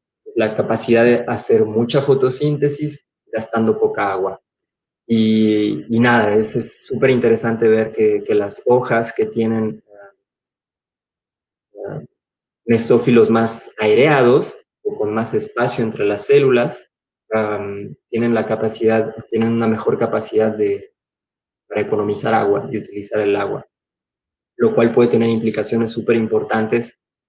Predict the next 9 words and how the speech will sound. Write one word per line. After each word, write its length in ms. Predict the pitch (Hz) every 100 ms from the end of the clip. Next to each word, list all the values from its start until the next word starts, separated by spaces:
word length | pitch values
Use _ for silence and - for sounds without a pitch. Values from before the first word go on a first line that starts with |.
| _
para 140 | - 120
hacer 200 | 113 117
modelos 640 | 120 113 113 120 120 - 120
de, 180 | 110
de, 440 | 107 104 104 107 _ _ _ -
y 100 | 107
entender 440 | 104 107 110 117
cómo 280 | - 113 120
funciona 800 | 117 110 98 113 113 117 113